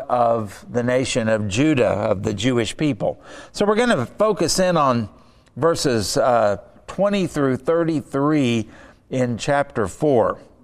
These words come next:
And we're going to talk about, uh, the bad news in this situation, the necessity of the bad news.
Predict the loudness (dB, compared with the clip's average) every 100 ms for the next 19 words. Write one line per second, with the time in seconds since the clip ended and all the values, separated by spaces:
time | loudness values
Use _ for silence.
0 | -20 _ _ _ _ _ _ _ -20 -20
1 | -16 -2 2 2 2 2 2 2 0 0
2 | -2 0 0 0 2 4 4 2 -4 -14
3 | -4 0 0 -2 -6 -16 -20 -20 _ _
4 | -2 0 2 2 2 2 2 2 2 0
5 | -2 -8 -10 -12 -20 _ _ _ _ _
6 | _ -4 -2 -2 -2 -2 -2 0 2 2
7 | 0 -2 -2 -2 0 0 -2 0 0 0
8 | 0 0 0 -4 -10 -20 -10 0 0 0
9 | -2 0 0 0 0 0 0 -2 -4 -12